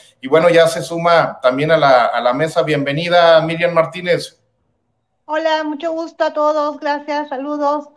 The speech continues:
Speaker 2: Pues, a-, aquí sumándome a la, a la plática, este, Antares, un gusto saludarte, saludados a los demás compañeros. Simplemente creo que sumando a lo que nos hacen nuestras aportaciones, nuestras compañeras,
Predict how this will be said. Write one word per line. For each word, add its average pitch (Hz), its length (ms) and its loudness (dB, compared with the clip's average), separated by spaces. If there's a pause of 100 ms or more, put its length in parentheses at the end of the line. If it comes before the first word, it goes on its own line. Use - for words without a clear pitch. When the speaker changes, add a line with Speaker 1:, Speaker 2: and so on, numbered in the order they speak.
(720)
Speaker 2:
Pues, 269 320 -2
a-, 240 200 -4
aquí 233 260 -8
sumándome 392 520 -2
a 285 60 -2
la, 233 580 -8
a 233 80 -18
la 226 200 -8
plática, 320 680 -6 (260)
este, 226 640 -10
Antares, 277 540 -6
un 285 120 -4
gusto 302 300 -8
saludarte, 277 800 -6
saludados 233 380 -8
a 269 40 -8
los 226 80 -8
demás 226 200 -8
compañeros. 247 680 -6 (360)
Simplemente 381 840 -4
creo 320 260 2
que 285 380 -4
sumando 277 380 -6
a 330 40 0
lo 294 140 -6
que 262 80 -12
nos 233 160 -12
hacen 254 220 -8
nuestras 262 280 -8
aportaciones, 220 600 -8
nuestras 247 220 -10
compañeras, 226 760 -6